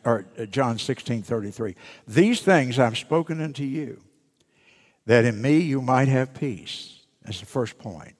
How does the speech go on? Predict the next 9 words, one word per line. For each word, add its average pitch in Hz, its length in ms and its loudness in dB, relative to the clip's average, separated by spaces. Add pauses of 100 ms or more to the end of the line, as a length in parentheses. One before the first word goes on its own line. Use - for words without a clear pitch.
(680)
Second 143 400 -2
point, 90 300 -10 (540)
"In 135 220 2
the 110 100 -2
world 143 380 2
you 139 160 -2
shall 107 280 -4
have 117 280 -2
tribulation." 120 840 -6